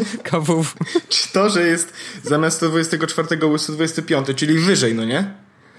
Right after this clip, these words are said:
Speaker 2: Jest,
Speaker 1: No.
Speaker 2: y, powodem, y, tego, że wzięliśmy doping?
Speaker 1: Oho. Y, uwaga, ten do pulsu. Aktualne tematy,
Speaker 2: N-,
Speaker 1: tylko w Jesus Podcast.
Speaker 2: News, newsy ze świata.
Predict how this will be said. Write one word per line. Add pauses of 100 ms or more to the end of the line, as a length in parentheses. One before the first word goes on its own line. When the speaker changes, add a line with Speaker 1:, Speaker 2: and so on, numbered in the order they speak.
(200)
Speaker 2:
Jest,
Speaker 1:
No.
Speaker 2:
y,
powodem, (220)
y,
tego,
że
wzięliśmy
doping? (1900)
Speaker 1:
Oho. (840)
Y,
uwaga,
ten
do
pulsu.
Aktualne
tematy,
Speaker 2:
N-,
Speaker 1:
tylko
w
Jesus
Podcast. (100)
Speaker 2:
News, (240)
newsy
ze
świata.